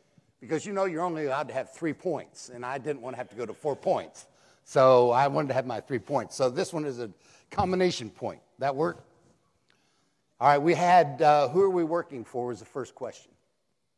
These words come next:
Second question is, why are we working, and what are we working to accomplish? Why are we working, and what are we working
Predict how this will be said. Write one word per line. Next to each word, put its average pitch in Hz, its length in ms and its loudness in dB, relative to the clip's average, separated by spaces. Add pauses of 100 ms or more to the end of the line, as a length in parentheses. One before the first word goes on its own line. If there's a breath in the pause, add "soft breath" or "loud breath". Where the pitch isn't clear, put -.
(420)
Second 202 320 -2
question 170 420 0
is, 143 200 -4
why 190 800 4
are 131 200 2
we 160 220 -4
working, 139 720 -4 (1000)
and 131 240 -6
what 170 580 2
are 131 180 -2
we 123 180 -4
working 123 540 -6
to 131 100 -12
accomplish? - 720 -8 (1300)
Why 151 540 2
are 143 240 0
we 120 220 -6
working, 104 600 -12 (800)
and 113 180 -12
what 147 200 -2
are 135 160 0
we 127 160 -4
working 117 500 -10